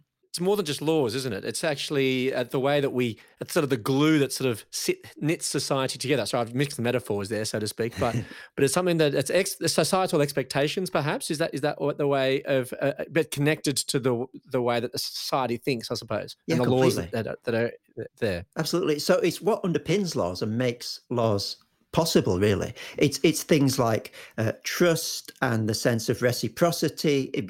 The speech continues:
Speaker 2: I give a bit and get a bit in society, you give a bit and get a bit. Um, and it, it's sort of looking at it philosophically, it, it's really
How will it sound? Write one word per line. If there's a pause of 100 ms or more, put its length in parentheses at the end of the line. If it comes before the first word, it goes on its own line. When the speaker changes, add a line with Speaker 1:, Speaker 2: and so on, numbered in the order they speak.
Speaker 2:
I
give
a
bit
and
get
a
bit
in
society,
you
give
a
bit
and
get
a
bit. (400)
Um, (200)
and (600)
it, (120)
it's
sort
of (300)
looking
at
it
philosophically, (200)
it, (180)
it's
really